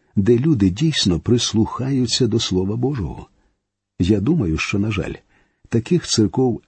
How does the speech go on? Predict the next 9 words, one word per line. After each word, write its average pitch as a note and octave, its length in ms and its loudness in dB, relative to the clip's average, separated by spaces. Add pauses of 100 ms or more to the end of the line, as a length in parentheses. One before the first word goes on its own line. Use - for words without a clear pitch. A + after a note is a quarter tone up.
не A#2+ 220 2
дуже F2+ 280 -2
багато. - 480 -8 (720)
Саме G#2+ 320 2
це A2+ 200 2
є G2+ 160 2
однією G2 460 4
з - 80 -2
причин, G2+ 480 0